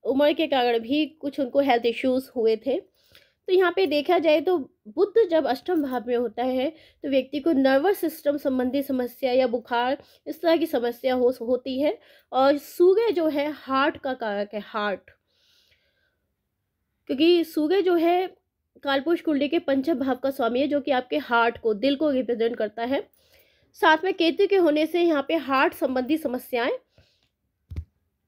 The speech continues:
समस्या के कारण, अ, जो है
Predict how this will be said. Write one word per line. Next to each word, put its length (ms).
समस्या 360
के 120
कारण, 320
अ, 300
जो 180
है 280